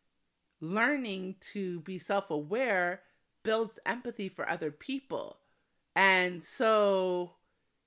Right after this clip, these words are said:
this is, you wanna strong arm that. You wanna pump that like a weight daily, man,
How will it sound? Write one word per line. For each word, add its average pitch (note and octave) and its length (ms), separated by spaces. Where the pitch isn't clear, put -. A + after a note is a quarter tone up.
this F#3+ 580
is, B3+ 220
you B3 160
wanna D#4+ 220
strong C4 640
arm E3 320
that. F3+ 300
You G#3 80
wanna A#3+ 200
pump G#3 360
that G#3 220
like E3+ 160
a D3+ 80
weight F#3 360
daily, F#3+ 400
man, E3 300